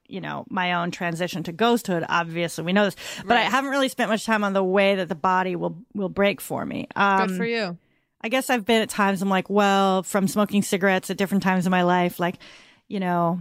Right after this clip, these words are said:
Speaker 2: No.
Speaker 1: that maybe it'll be a lung cancer. Um,
Speaker 2: I don't see that for you.
Speaker 1: My dad always says this thing about the Tross lungs. Tross is, like, a family name, is like, "Tross lungs."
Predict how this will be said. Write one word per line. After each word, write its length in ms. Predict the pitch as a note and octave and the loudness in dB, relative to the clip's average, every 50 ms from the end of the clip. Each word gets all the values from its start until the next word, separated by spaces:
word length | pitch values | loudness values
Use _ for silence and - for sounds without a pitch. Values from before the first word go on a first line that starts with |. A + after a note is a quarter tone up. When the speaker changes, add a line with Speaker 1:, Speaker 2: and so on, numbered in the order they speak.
| D#3+ - | -6 -12
Speaker 2:
No. 560 | - - B2 B2+ A#2 A#2 B2+ B2+ - - G#3+ - | -14 -14 -14 -14 -14 -16 -16 -18 -16 -16 -10 -4
Speaker 1:
that 140 | - G#3+ - | -2 0 2
maybe 160 | G3+ G3 F#3 G3 | 4 4 4 4
it'll 120 | F3+ F#3+ E3+ | 4 4 4
be 80 | F#3+ F#3 | 4 4
a 60 | F3+ | 4
lung 240 | F3+ F3+ F3+ F3+ F3+ | 4 4 2 2 0
cancer. 720 | E3+ - F3+ E3+ E3+ F3 - - F3+ F3 E3+ E3 F3+ - - | -2 0 0 0 0 -2 -2 0 0 0 2 0 -2 -2 -4
Um, 420 | - E3+ E3+ E3+ E3 E3 E3 E3 E3 | -2 0 0 0 0 0 -2 -2 -2
Speaker 2:
I 80 | G#3 | -2
don't 160 | G#3 G3+ G3 | -2 -4 -6
see 180 | F#3+ - - F#3+ | -10 -8 -8 -6
that 220 | F#3 F#3+ F#3 F3+ _ | -6 -6 -8 -8 _
for 100 | - F#3 | -10 -8
you. 260 | F#3+ F#3+ F#3+ G3 F#3+ G3 | -6 -6 -6 -6 -4 -2
Speaker 1:
My 140 | G#3 G#3 G3+ | 0 0 2
dad 240 | G#3+ G#3+ G3+ G#3 | 2 2 2 2
always 220 | G#3 G3+ G3+ F#3 - | 2 2 0 -2 -2
says 180 | F#3+ F#3 F3 | -4 -6 -4
this 180 | F3+ F3 - - | -4 -6 -6 -2
thing 240 | - F#3+ F#3 F3+ F3+ | 0 2 2 4 4
about 160 | F3 F3 - | 2 2 2
the 100 | - F3 | 0 -2
Tross 640 | - - - - - F3+ F3 F3+ F3 - - - - | -2 -2 -2 0 2 2 2 2 0 -2 -6 -10 -6
lungs. 540 | F3+ F3 E3 E3+ F3 F3+ F3+ F#3 G3 F#3 - | -2 0 2 2 2 2 0 0 -2 -2 -2
Tross 400 | - - - F3+ E3+ E3 D#3+ - | -4 -2 0 2 2 2 0 -4
is, 100 | F3 D#3+ | -8 -6
like, 140 | E3+ F3+ - | -6 -4 -4
a 100 | F#3+ D#3+ - - - - - _ _ | -6 -8 -10 -16 -20 -20 -20 _ _
family 380 | - - F#3+ F#3 F#3 F#3+ F#3+ F#3+ | -6 -4 -2 0 0 2 2 4
name, 160 | F#3+ F#3+ F#3+ | 4 4 4
is 80 | F#3 F3+ | 4 2
like, 180 | F#3 E3+ - - - - - - - - _ - | 2 0 -2 -6 -20 -20 -20 -20 -20 -20 _ -18
"Tross 400 | - - F3+ D#3+ E3 F3+ D3 C#3+ | -10 -4 -2 -2 -2 -2 -2 0
lungs." 580 | G3 F#3+ F3+ F3 E3 E3+ F3+ E3+ - - - | 2 2 2 2 2 2 0 -2 -2 -6 -10